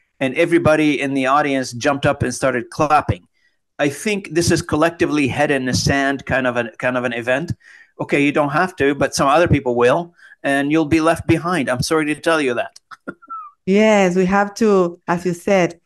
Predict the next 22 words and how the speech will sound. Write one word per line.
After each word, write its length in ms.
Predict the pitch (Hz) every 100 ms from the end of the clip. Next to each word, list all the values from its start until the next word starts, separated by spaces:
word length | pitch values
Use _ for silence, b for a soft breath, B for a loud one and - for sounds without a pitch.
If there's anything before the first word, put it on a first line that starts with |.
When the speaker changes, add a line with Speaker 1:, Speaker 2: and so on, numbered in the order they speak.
| _ _ _
Speaker 2:
face 440 | 226 226 226 208
the 160 | 175 180
challenge 680 | - 196 170 156 156 160 156
because 320 | 165 185 180
we 80 | 180
cannot 340 | 180 185 202
hide. 720 | - - 196 233 190 151 156 - _ -
It's 220 | 220 -
already 320 | 233 220 220
Speaker 1:
Yeah. 140 | 269 120
Speaker 2:
here. 400 | 220 330 254 180 170
It's 180 | 196 -
among 400 | 202 196 214 185
us. 260 | 160 151
We 120 | 175 175
have 160 | 185
to 100 | 220
embrace 480 | 202 190 202 196 -
Speaker 1:
That's 20 |
right. 240 | 151 147 -
Speaker 2:
it, 60 | _ _ _ _
but 300 | 170 175 175